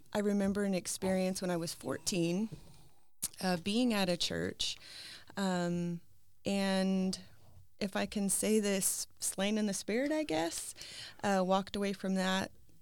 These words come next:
you know, pretty different, but, you know, growing up in the four walls of a church, no,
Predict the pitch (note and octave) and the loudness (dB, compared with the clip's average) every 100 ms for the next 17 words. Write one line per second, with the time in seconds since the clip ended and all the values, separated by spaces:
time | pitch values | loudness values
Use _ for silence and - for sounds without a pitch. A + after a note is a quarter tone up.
0 | - G#3+ G3+ F#3+ A#3 A#3+ G3+ F#3+ - F#3+ | -6 2 2 2 0 0 2 0 0 0
1 | G#3 - - - - F#3+ E3+ - - - | 0 -2 -8 -18 0 4 4 0 -12 -20
2 | - - G3+ F#3 F3 E3+ F3 - - - | -20 -6 0 4 4 2 -2 -8 -20 -16
3 | - G3+ G3+ G3 F#3 F#3+ A3+ A3+ - A3+ | -6 0 2 2 2 0 0 -2 -2 -2
4 | A3+ A3 A3 A3 A3 A3 A3+ G#3+ - - | -2 0 0 0 -2 -4 -4 -4 -2 0
5 | F#3 C#3+ - | 0 0 -4